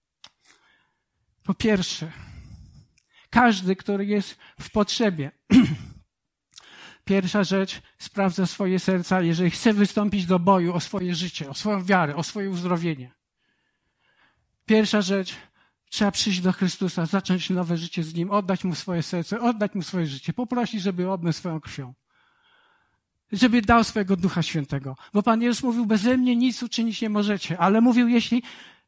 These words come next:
trwacie we mnie i słowo moje w twarz, w was trwać będzie, proście o cokolwiek chcecie, a stanie się wam”. Znowu to samo powtórka jest, no,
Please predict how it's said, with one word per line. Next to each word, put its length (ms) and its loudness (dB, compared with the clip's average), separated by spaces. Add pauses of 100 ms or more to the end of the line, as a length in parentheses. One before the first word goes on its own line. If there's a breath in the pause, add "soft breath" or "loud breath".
(100)
trwacie 440 4
we 240 6
mnie 220 2
i 120 -4
słowo 440 0
moje 300 0
w 100 -2
twarz, 520 2 (320 soft breath)
w 260 -10
was 440 0
trwać 360 -2
będzie, 360 2
proście 480 0
o 40 -2
cokolwiek 520 -2
chcecie, 520 -6 (400 loud breath)
a 140 0
stanie 380 0
się 160 -4
wam”. 320 -10 (1300 loud breath)
Znowu 420 4
to 120 -2
samo 320 -4
powtórka 540 -8
jest, 240 -12
no, 160 -12